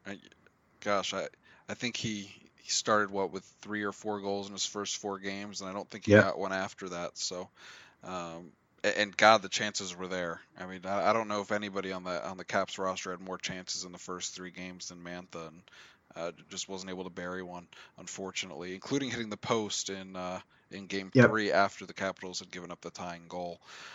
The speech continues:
Speaker 1: Um, so let's, let, let's do a little bit of another fun game here. Um, I mixed up the order a little bit, and we're, we're gonna talk about guys that are on the roster
Speaker 2: Mm-hmm.
Speaker 1: and, uh, whether they'll be back next season.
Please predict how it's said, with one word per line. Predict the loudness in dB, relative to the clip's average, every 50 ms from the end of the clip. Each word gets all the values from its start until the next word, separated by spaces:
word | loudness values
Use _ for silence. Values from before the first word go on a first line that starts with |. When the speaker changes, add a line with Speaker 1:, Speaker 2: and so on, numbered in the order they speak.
| -16 0 6
Speaker 1:
Um, | 10 12 12 12 12 12 10 6 0 -8 -12 _ _ _ _ 6
so | 8 10 12 12 12 12 10 8 6 4 6
let's, | 8 8 8 8 6 4 4 2 2 4
let, | 6 6 6 6
let's | 6 4 4 4
do | 4 6
a | 6
little | 6 6 4 6
bit | 8 8 8 8 6
of | 4 2 2 2
another | 2 2 4 4 4
fun | 2 2 2 2 2 4 4
game | 4 4 4 4 2 0
here. | 0 2 4 4 4 2 2 2
Um, | 4 4 6 6 6 6 4 2 0 -4 -8 -14 -16 -18 -16 -16 -18 -10 -6
I | -4
mixed | 2 4 4 4 4 4 4
up | 4 4
the | 2
order | 2 4 6 6 6 6 4 4 2 0
a | -2 0
little | 2 4 4 4
bit, | 6 8 8 8 8 6 4 2
and | 0 0 0
we're, | -2 -2
we're | -2 -2 0
gonna | 2 2 2 4
talk | 6 8 8 8 6
about | 6 6 6 6 6 4 4
guys | 8 10 10 10 10 8 8 4 2 0 0 0 0 -2 -4 _ _ 2
that | 4 6
are | 6 8 8
on | 8 8 8
the | 6 6
roster | 6 8 8 8 6 4 2 0 0 -2 -2 -4 _ -20 -20 -20 -18 -20 -20 -20 -20 -8 _ 12
Speaker 2:
Mm-hmm. | 12 12
Speaker 1:
and, | 12 12 12 12 12 10 4 0 -2 0 2
uh, | 6 6 8 8 8 8 6 4 2
whether | 0 -2 0 0 2 2
they'll | 2 2
be | 2 4 6
back | 8 10 8 8 6
next | 2 -4 -2 0 0
season. | 0 -2 -4 -6 -8 -10